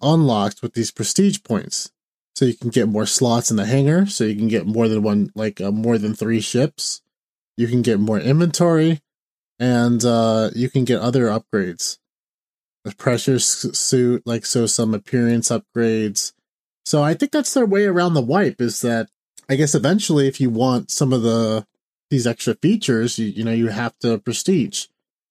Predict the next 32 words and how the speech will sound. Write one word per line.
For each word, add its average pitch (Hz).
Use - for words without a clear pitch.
I'm 151
sure 165
some 131
people 139
will 120
still 135
grind 120
the 113
shit 120
out 120
of 139
this 160
game 160
and 117
end 131
up 123
unlocking 120
everything. 139
I'm, 139
I 147
imagine 180
people 175
who 139
enjoy 143
this 110
will, 107
will 113
like 117
to, 113
uh, 104
reset. 120
And 117